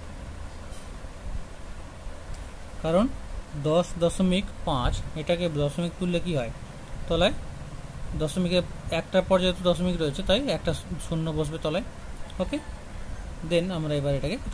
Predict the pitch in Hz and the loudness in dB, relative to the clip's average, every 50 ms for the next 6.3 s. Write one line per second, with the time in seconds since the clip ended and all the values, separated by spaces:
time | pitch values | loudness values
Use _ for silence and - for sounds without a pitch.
0 | - - 139 127 139 135 - - - 110 - 120 117 113 113 113 110 120 - - | 0 0 0 2 0 -2 -4 -4 -6 -4 -4 -2 -2 -2 -2 -2 -2 -4 -4 -6
1 | - - - - - - - - - - - - - - - - - - - - | -10 -12 -12 -12 -10 -8 -8 -6 -6 -6 -6 -8 -8 -10 -10 -12 -12 -10 -10 -10
2 | - - - - - 170 165 165 160 165 156 160 156 160 160 151 147 139 143 139 | -10 -10 -10 -6 -2 0 2 2 2 0 -2 -2 -2 -2 0 0 0 0 0 2
3 | 156 202 208 - - 156 143 151 151 147 147 147 143 147 143 135 123 - - 120 | 2 2 0 -2 -4 -4 -2 -2 0 0 0 0 2 2 2 2 0 -2 -2 -4
4 | 110 - - - - - - - - - - - - - - - 147 143 156 160 | -4 -4 -4 -4 -4 -4 -4 -4 -4 -4 -6 -6 -8 -6 -4 -4 -2 0 0 0
5 | 170 208 262 - - - - - - 151 143 143 - - 247 277 - - - 147 | 2 0 0 -2 -4 -6 -6 -4 -4 -2 -2 -2 -4 -4 -6 -6 -6 -6 -4 -2
6 | 139 135 117 113 107 | 0 0 0 0 -2